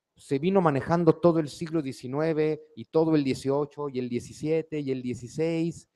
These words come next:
desde siempre. Simplemente es que, pues, una persona en el poder siguió haciendo lo mismo que hacían todos los demás y al perder la guerra le echamos todas las culpas. Ahora, no vayamos a pensar que los que derrotaron a Hitler son los buenos, que es lo que siempre nos han dicho,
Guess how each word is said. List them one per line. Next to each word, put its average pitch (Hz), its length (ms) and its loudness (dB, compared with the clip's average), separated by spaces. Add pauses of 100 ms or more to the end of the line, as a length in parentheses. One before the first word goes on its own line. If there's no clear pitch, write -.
(380)
desde 143 320 -6
siempre. 196 680 -2 (460)
Simplemente 214 580 0
es 226 120 -4
que, - 320 -4 (100)
pues, - 320 -10
una 226 320 0
persona 202 800 0
en 156 160 -8
el 151 160 -6
poder 196 480 -2 (520)
siguió 143 320 -10
haciendo 190 340 -4
lo 160 100 4
mismo 175 320 -2
que - 80 -12
hacían 165 300 -8
todos 165 320 -2
los 151 160 -4
demás 175 340 -2
y 143 60 -6
al 131 100 -6
perder 139 280 -4
la 156 120 2
guerra 156 240 0
le 123 100 -4
echamos 139 320 -6
todas 120 220 -2
las 104 160 -10
culpas. 185 380 -6
Ahora, 147 200 -2 (320)
no 147 120 -6
vayamos 147 420 0
a 123 80 -2
pensar 127 380 -6
que 135 80 -6
los 113 160 -8
que 117 120 -6
derrotaron 117 520 -4
a 101 120 -10
Hitler 120 300 -12
son 123 160 -6
los 104 160 -6
buenos, 123 380 -4
que - 80 -10
es 117 80 -12
lo 120 80 -10
que - 80 -20
siempre 117 260 -10
nos 104 160 -10
han 110 140 -10
dicho, 147 400 -6